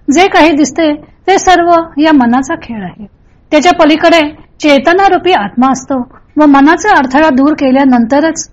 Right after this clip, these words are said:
त्याची जाणीव होते. ही चेतना आकाशाप्रमाणे स्वच्छ, निर्मळ, निर्दोष आणि निर्विकल्प आहे, परंतु मनरूपी ढगाने घेरली गेल्यामुळे तिची जाणीव होत नाही. तरीही सर्व सृष्टीचा आधार हीच चेतना आहे.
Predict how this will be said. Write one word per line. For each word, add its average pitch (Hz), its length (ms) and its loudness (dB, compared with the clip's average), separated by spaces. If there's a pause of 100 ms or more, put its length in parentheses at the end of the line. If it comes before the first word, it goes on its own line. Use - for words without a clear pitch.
(100)
त्याची 254 240 -2
जाणीव 208 360 -4
होते. 151 280 -14 (540)
ही 381 140 2
चेतना 277 600 0
आकाशाप्रमाणे 262 760 0
स्वच्छ, 294 440 -4 (280)
निर्मळ, 254 480 2 (180)
निर्दोष 254 520 2 (280)
आणि 302 160 2
निर्विकल्प 247 640 0
आहे, 180 340 -12 (340)
परंतु 370 440 2
मनरूपी 370 500 2
ढगाने 320 420 2
घेरली 240 440 2
गेल्यामुळे 285 540 0 (340)
तिची 392 220 0
जाणीव 269 400 2
होत 285 280 -2
नाही. 180 260 -10 (420)
तरीही 339 340 2
सर्व 349 360 2
सृष्टीचा 330 540 -2
आधार 269 360 2 (380)
हीच 370 220 -2 (160)
चेतना 294 500 -2
आहे. 170 180 -14